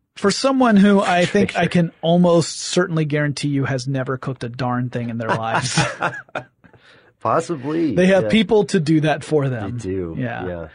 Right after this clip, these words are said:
Speaker 1: Uh, or how about the, uh, Hamaker double espresso machine? That's only eight thousand dollars.
Speaker 2: Eight thousand dollars?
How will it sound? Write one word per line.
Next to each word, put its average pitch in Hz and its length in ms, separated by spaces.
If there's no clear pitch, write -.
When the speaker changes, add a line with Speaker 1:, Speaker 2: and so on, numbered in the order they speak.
Speaker 1:
Uh, 165 380
or 190 220
how 226 260
about 196 240
the, 156 360
uh, 143 260
Hamaker 180 640
double 160 320
espresso 147 680
machine? 123 720
That's 202 300
only 165 440
eight 135 240
thousand 123 380
dollars. 82 480
Speaker 2:
Eight 190 160
thousand 185 320
dollars? 180 460